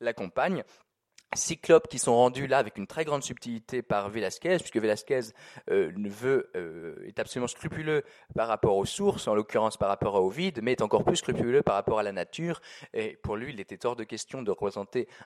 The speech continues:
un cyclope avec, euh, un seul œil au milieu de la face, donc il choisit de représenter les trois cyclopes de profil, ce qui ne laisse qu'un œil visible et ce qui le rend absolument, euh,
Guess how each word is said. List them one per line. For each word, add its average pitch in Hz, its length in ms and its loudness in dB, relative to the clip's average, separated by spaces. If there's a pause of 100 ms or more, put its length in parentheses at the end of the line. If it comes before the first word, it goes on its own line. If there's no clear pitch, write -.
(100)
un 104 160 -4
cyclope - 640 2 (100)
avec, 101 420 -2
euh, 85 180 -2
un 95 160 -4
seul 104 380 -2
œil 113 200 0
au 92 60 -2
milieu 95 220 -8
de - 60 -6
la 90 100 -4
face, 123 280 -4
donc 107 160 -10
il 110 80 -10
choisit - 300 -10
de 113 60 0
représenter 87 420 -6
les 107 80 -8
trois 90 200 -8
cyclopes - 420 -4
de 117 80 -2
profil, - 500 -6 (280)
ce - 120 -12
qui 123 320 -12
ne 101 120 -4
laisse 92 280 -2
qu'un 92 280 -8
œil 104 320 2
visible 95 640 -8 (320)
et 110 140 -2
ce - 160 -8
qui 104 160 -12
le 90 100 -4
rend 104 200 -4
absolument, 95 680 -8
euh, - 60 -12